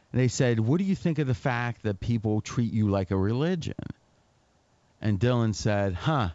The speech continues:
'cause I never really thought that was true." He goes, "Tell, what are they giving up?" And the interviewer was like, "What?" You know, he was confused. And he says, "Well, the premise of a religion is that you are accepting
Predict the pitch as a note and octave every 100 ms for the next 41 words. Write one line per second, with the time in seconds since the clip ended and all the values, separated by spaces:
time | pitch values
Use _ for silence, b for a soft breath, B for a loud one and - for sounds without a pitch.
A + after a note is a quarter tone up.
0 | _ _ _ _ _ _ _ - A2+ B2
1 | D3 D#3+ D#3+ D#3 C3+ E3 D3+ D3 C#3 A#2
2 | - - F#3+ B2+ F#2+ G2 G#2+ G2+ - -
3 | D#3 C3 F3 G#3 G3 C#3+ F3+ D#3+ D#3 -
4 | D3 A#2 - - - _ _ _ _ _
5 | _ _ _ _ _ _ _ - A2 A2
6 | A2 G#2 G2+ A2 G#2 - A#2+ A#2 A#2 A2
7 | G#2 F#2+ F#2 A#2 A2 A#2 G2+ G#2+ A2 -
8 | G#2+ D#3+ E3+ A#2+ A2 B2 G2+ b b b
9 | - B2 - F#3+ G3 F#3 - D3+ C3 C3
10 | C3 E3+ F#3+ G#2+ G2 F2+ G#2+ - _ _
11 | _ - A#2+ A#2+ G2+ A#2 A#2 - A#2+ C3+
12 | C#3 B2 A#2+ A2 - - C3+ C#3+ _ C#3+
13 | A#2+ A2+ A#2